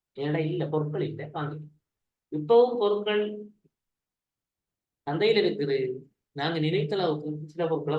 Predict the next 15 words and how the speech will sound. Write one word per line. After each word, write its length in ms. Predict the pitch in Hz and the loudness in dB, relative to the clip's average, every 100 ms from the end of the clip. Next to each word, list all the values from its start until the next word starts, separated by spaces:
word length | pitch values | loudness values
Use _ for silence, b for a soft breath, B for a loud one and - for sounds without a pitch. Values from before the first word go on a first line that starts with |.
| 175 | -2
வாங்க 200 | 202 208 160 | -4 -4 -4
முடியாம 300 | 135 123 123 | -4 -6 -8
இருக்கு. 200 | 127 120 - _ - 107 | -10 -10 -14 _ -14 -6
ரெண்டு 160 | 151 220 247 | -4 -2 -2
சந்தர்ப்பத்திலையும் 580 | 226 196 190 202 202 | -2 -4 -2 -2 -2
வாங்க 180 | 196 185 165 | -2 -2 -2
முடியாம 320 | 151 143 139 180 | 0 0 -2 -4
தான் 140 | 185 | -4
இருக்குது. 320 | 143 - - - _ _ _ _ _ _ _ _ _ - | -6 -8 -12 -18 _ _ _ _ _ _ _ _ _ -12
அப்ப 140 | 135 139 139 139 143 | -4 -2 -2 -6 -6
உங்களுக்கு 380 | 156 151 151 185 - - - | -4 -2 -2 -4 -8 -14 -12
எப்படிப்பட்ட 560 | - 165 156 151 139 147 147 | -4 -2 -2 -4 -6 -4 -2
ஒரு 140 | 143 139 - - | -2 -2 -4 -8
தலைவர் 340 | 127 127 135 123 | -6 -4 -4 -6
இருக்கணும் 420 | 117 - 104 | -8 -10 -12